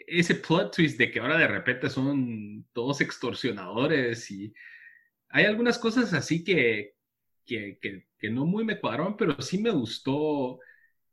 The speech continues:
a dónde nos deja el tercer episodio, porque creo que a pesar de que tuvo sus momentos de, así como que de shock en el primer episodio o en el segundo,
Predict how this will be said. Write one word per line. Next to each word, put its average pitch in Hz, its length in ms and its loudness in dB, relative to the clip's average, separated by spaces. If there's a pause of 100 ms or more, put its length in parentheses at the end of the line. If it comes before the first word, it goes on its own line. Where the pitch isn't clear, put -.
(320)
a - 100 -8
dónde 170 300 4
nos 123 180 4
deja 151 240 6
el 123 80 0
tercer 135 320 2
episodio, 127 720 0
porque 117 280 -2
creo 180 240 2
que - 340 2 (160)
a 143 140 0
pesar 147 280 4
de - 100 0
que 127 100 -2
tuvo 135 220 2
sus 160 200 -2
momentos 113 540 -4
de, 101 420 -6 (380)
así 113 220 -8
como 151 260 -4
que 113 100 -2
de 101 120 -4
shock 143 360 0
en 131 80 2
el 113 100 0
primer 107 240 -2
episodio 139 640 -4 (200)
o 107 100 -6
en 107 120 -2
el 95 80 -4
segundo, 131 520 -6